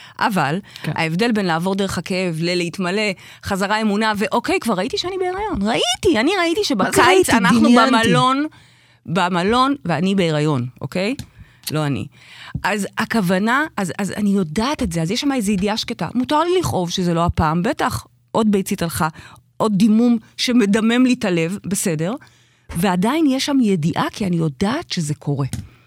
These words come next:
Speaker 1: אגב, לא תמיד אנחנו מצליחים להגיע לידיעה, ואז, אגב, קשה למשוך את החוט. צריך קודם כל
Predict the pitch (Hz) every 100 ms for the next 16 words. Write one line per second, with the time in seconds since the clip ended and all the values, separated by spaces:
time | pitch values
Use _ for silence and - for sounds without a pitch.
0 | _ - - - - - 185 165 147 -
1 | 160 208 220 226 240 220 226 240 226 220
2 | 240 240 254 240 381 196 - - - 170
3 | 180 - 185 180 170 - _ _ _ -
4 | - 214 208 180 185 185 - 156 349 -
5 | - - 226 - 269 254 277 262 226